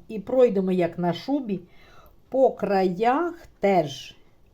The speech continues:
завернемо майонез там, ви-, розгладимо. Бачите, отак, щоб воно у нас було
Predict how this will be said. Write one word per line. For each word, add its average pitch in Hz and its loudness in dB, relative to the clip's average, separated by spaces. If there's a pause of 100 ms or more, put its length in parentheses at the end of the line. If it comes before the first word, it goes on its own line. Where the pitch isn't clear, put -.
(1000)
завернемо 185 -6
майонез 202 -4 (120)
там, 277 -2 (1040)
ви-, 185 -2
розгладимо. 165 -6 (260)
Бачите, 185 -10
отак, 156 -10 (240)
щоб 156 -14
воно 165 -10
у 156 -10
нас 151 -10
було 170 -6